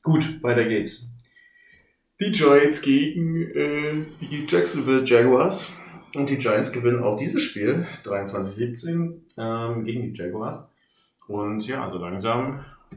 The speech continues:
ähm, ist es schon ein bisschen überraschend, dass die Giants, ähm, so viele Spiele gewinnen. Also ich hab hier ganz klar auf Jacksonville gesetzt, weil ich gesagt hab, ähm, Doug Peterson ist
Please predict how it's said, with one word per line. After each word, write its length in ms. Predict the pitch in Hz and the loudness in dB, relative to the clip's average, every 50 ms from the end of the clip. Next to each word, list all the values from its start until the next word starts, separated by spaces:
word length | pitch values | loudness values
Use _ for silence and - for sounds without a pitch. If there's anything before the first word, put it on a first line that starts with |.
| - - | -12 -8
ähm, 680 | 104 104 104 101 104 104 104 104 104 107 104 107 - - | -6 -6 -4 -4 -4 -4 -4 -6 -6 -8 -8 -8 -6 -4
ist 180 | 120 117 - | -4 -4 -4
es 80 | 113 - | -4 -4
schon 200 | - - 117 110 | -2 -2 0 0
ein 100 | 113 110 | 0 0
bisschen 260 | 113 113 - 135 123 | 0 -2 -2 -2 -2
überraschend, 560 | 117 110 107 95 90 95 95 - 135 143 143 | -2 -2 -2 -2 -4 -4 -6 -6 -6 -6 -6
dass 140 | 123 110 - | -6 -8 -8
die 140 | - 92 - | -10 -12 -12
Giants, 680 | - 92 85 85 87 98 120 120 - - - - _ - | -10 -8 -8 -6 -6 -6 -6 -8 -8 -10 -12 -14 _ -10
ähm, 420 | 101 98 98 - 98 104 - - _ _ _ _ _ _ _ - - - | -10 -8 -8 -10 -12 -12 -14 -18 _ _ _ _ _ _ _ -20 -20 -10
so 200 | 98 98 110 113 | -4 -2 -2 0
viele 240 | 123 147 131 113 80 | 0 -2 -4 -4 -6
Spiele 300 | - - - 95 101 98 | -8 -8 -8 -8 -6 -6
gewinnen. 320 | 90 90 95 110 139 156 | -6 -6 -6 -6 -6 -6
Also 200 | 156 - - 92 | -6 -6 -8 -8
ich 100 | 92 - | -8 -8
hab 140 | 104 - - | -8 -8 -6
hier 140 | 92 90 90 | -6 -6 -6
ganz 240 | 92 95 95 - - | -6 -6 -8 -10 -10
klar 200 | - 95 95 92 | -10 -10 -8 -8
auf 140 | 92 - - | -10 -10 -10
Jacksonville 400 | 117 120 117 - 92 85 87 87 | -10 -10 -10 -10 -12 -10 -8 -8
gesetzt, 340 | 92 - 101 104 107 - - | -8 -6 -6 -8 -8 -8 -10
weil 120 | 92 92 | -10 -10
ich 80 | 92 - | -10 -10
gesagt 300 | 92 92 92 95 - - | -10 -10 -10 -10 -10 -12
hab, 180 | 92 - - - _ _ _ - - - _ - - _ - - - | -14 -14 -16 -20 _ _ _ -20 -20 -20 _ -20 -20 _ -20 -14 -8
ähm, 640 | 95 92 92 90 90 90 90 90 90 90 95 92 - _ _ _ _ _ _ _ _ _ _ _ _ _ _ _ - - | -6 -4 -4 -4 -4 -4 -6 -6 -8 -8 -12 -14 -20 _ _ _ _ _ _ _ _ _ _ _ _ _ _ _ -12 -8
Doug 220 | - 85 - - | -8 -8 -8 -8
Peterson 540 | - 90 92 87 - - 104 101 101 101 95 95 | -8 -6 -6 -6 -8 -8 -10 -12 -12 -12 -12 -14
ist 260 | 90 - - - _ | -14 -14 -16 -20 _